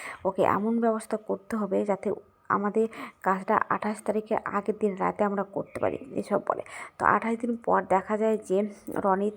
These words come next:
খু-, যতগুলা মানুষ ঝাঁপির কাছ থেকে লোন নিয়েছিল সব মানুষদের ঠিকুচি গোষ্ঠী সব কিছু খুঁজে বের করেছে, আর তার মধ্যে তিনজনকে ও সিলেক্ট করেছে যে এই তিনজন ব্যবসায়ীকে ব্যবসা নষ্ট করে দিতে হবে। তখন বলে একজন হচ্ছে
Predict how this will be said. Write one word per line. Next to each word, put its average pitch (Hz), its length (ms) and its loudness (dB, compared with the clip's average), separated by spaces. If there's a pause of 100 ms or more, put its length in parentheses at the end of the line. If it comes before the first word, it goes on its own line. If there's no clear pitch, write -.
(120)
খু-, - 220 -8 (540)
যতগুলা 233 440 4
মানুষ 196 340 4 (120)
ঝাঁপির 196 360 -4 (260)
কাছ 202 220 -2
থেকে 202 220 -2
লোন 196 300 0
নিয়েছিল 190 400 -2
সব 196 240 -2
মানুষদের 185 480 -2
ঠিকুচি 226 460 -4
গোষ্ঠী 202 340 -8
সব - 200 -2
কিছু 202 220 -6
খুঁজে - 340 -6
বের 175 220 2
করেছে, - 280 2 (480)
আর 214 220 8
তার 214 180 8
মধ্যে 233 340 2
তিনজনকে 220 540 0 (200)
ও - 80 2 (340)
সিলেক্ট 202 360 0
করেছে 214 400 2
যে 214 180 -4
এই 226 140 6
তিনজন 233 540 2
ব্যবসায়ীকে 202 600 -2 (420)
ব্যবসা 175 340 6
নষ্ট 180 260 0 (120)
করে 170 180 4
দিতে - 220 -4
হবে। - 160 -8 (180)
তখন 208 280 0
বলে - 220 4
একজন 214 380 6
হচ্ছে 233 220 0